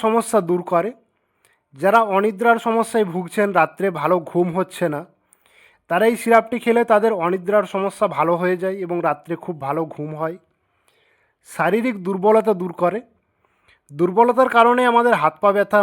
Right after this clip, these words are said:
মাথা ঘোরা, বসে থাকার পর উঠে দাঁড়ালে চোখে অন্ধকার দেখা বা চোখে ঝাপসা দেখা, একটুতেই ক্লান্ত হয়ে পড়া, একটু কাজ করার পর হাঁপিয়ে পড়া, সারাদিন অলসতা ভাব, এই সমস্যাগুলি হলে এই অ্যাপিয়াপ সিরাপটি খেলে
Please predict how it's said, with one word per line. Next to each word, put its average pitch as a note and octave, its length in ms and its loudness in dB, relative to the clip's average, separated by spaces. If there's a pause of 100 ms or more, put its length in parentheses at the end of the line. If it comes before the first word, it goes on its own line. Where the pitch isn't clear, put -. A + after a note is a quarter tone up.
মাথা E3 220 0 (100)
ঘোরা, F#3+ 200 2 (220)
বসে D#3 260 -8
থাকার F#3 300 0
পর F#3 180 -2
উঠে E3+ 200 -6
দাঁড়ালে F3 340 0 (760)
চোখে E3+ 220 0 (100)
অন্ধকার F3+ 480 2
দেখা F#3 240 0
বা F#3 60 4 (100)
চোখে F#3 180 -4 (100)
ঝাপসা D#3 380 -2
দেখা, F3 220 -2 (720)
একটুতেই G3+ 480 -4
ক্লান্ত E3 260 0 (120)
হয়ে F#3+ 240 0
পড়া, E3+ 200 2 (160)
একটু - 180 -16 (100)
কাজ D3+ 120 2 (120)
করার F3+ 240 0
পর F#3 180 0
হাঁপিয়ে E3+ 420 -4
পড়া, E3 200 0 (680)
সারাদিন F3+ 520 0
অলসতা F3+ 380 -2 (120)
ভাব, D#3 200 2 (760)
এই G#3+ 120 -2 (100)
সমস্যাগুলি A3 680 0
হলে G#3 220 2 (220)
এই G3 60 -2 (140)
অ্যাপিয়াপ G3+ 400 0 (220)
সিরাপটি G3 460 -2
খেলে G3 220 -2